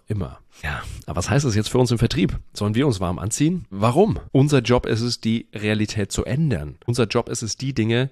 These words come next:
die gerade schwierig sind, trotzdem zu tun und sie vor allem erfolgreicher als letztes Jahr zu tun. Ja, aber wie genau machen wir das? Also zum Ersten, ich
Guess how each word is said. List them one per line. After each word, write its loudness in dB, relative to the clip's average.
die -2
gerade 0
schwierig -2
sind, -4
trotzdem -4
zu -6
tun 0
und 4
sie 0
vor -2
allem 2
erfolgreicher -2
als -4
letztes -4
Jahr -10
zu -16
tun. -16
Ja, 4
aber 6
wie 4
genau 4
machen -2
wir -4
das? -8
Also -2
zum -8
Ersten, -2
ich 0